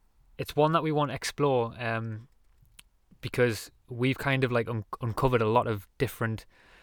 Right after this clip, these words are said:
spells, um, through our own unraveling of our own selves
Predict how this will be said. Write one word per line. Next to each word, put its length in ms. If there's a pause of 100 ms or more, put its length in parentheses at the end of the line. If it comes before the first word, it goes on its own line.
(120)
spells, 720 (340)
um, 160
through 260
our 260
own 420
unraveling 460
of 80
our 200
own 140
selves 400